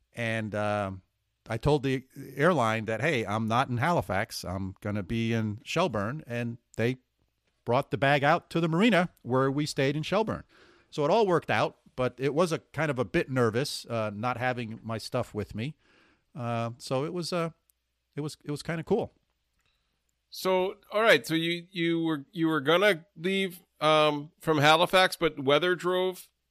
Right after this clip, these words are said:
Speaker 2: your decision to go to Shelburne?
Speaker 1: Yeah. So you might ask the question, why not just leave from Halifax, right? We were gonna, our first stop was gonna be in the Boston area.
Speaker 2: Yeah.
Speaker 1: Uh, and, uh, so that's about a three-day trip.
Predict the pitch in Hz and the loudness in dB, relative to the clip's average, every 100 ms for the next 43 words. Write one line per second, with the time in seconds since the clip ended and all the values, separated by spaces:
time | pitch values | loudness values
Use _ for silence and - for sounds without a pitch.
0 | _ _ _ 147 175 170 160 190 165 180 | _ _ _ -4 -2 0 -2 -2 -2 -2
1 | 180 170 - 175 185 214 214 _ _ _ | -2 -2 0 0 0 -4 -6 _ _ _
2 | _ _ _ _ 226 208 139 135 190 208 | _ _ _ _ -2 2 2 2 0 2
3 | 214 202 175 - 151 180 180 - 156 156 | 2 4 2 0 -2 2 2 0 -6 -6
4 | 175 170 185 175 190 180 160 165 151 160 | -8 -12 -8 -4 0 0 0 -2 0 0
5 | 147 - - 120 160 165 131 104 - 135 | -2 -6 -8 -2 2 2 2 -4 -2 -4
6 | 147 156 151 135 127 120 139 123 180 175 | 0 0 0 0 -2 -2 -4 -2 0 0
7 | - 160 147 135 - 131 117 131 127 117 | 2 2 2 0 -2 -2 0 0 0 0
8 | 101 120 120 - 104 90 78 73 - _ | 0 2 2 0 -8 -6 -6 -8 -12 _
9 | _ - 165 104 85 120 110 104 _ _ | _ -8 -4 -4 -6 -8 -8 -10 _ _
10 | - 131 131 123 123 127 - 165 175 202 | -14 -10 -8 -6 -6 -8 -10 -8 -6 -6
11 | 190 175 151 127 - - - 143 156 170 | -4 -2 -2 -4 -6 -20 -12 -2 0 2
12 | 165 156 156 - 202 262 - | 2 2 2 0 -2 -2 -6